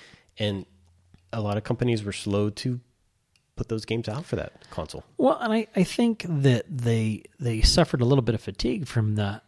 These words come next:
Speaker 2: massive amount of Wiis that were sold.
Speaker 1: Mm-hmm.
Speaker 2: And you can see that a little bit in the Wii sales. The original Wii sold thirty-two thousand two hundred Wiis, which is a,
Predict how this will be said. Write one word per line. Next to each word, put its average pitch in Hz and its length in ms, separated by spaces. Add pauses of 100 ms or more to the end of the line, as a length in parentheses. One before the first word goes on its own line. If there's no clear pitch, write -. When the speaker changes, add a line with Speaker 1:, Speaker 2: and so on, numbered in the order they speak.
(100)
Speaker 2:
massive 120 520
amount 110 300
of 92 140
Wiis 185 240
that 113 100
were 92 80
sold. 90 300 (200)
Speaker 1:
Mm-hmm. - 160
Speaker 2:
And 131 100
you 170 80
can 147 120
see - 140
that 127 200
a 117 40
little 113 160
bit 107 180
in 107 200
the 95 100
Wii 107 400 (100)
sales. 101 460
The 95 100
original 120 380
Wii 101 160
sold 101 340 (500)
thirty-two 123 540
thousand 107 480
two 110 140
hundred 104 340
Wiis, 101 240
which 90 220
is 92 140
a, 113 180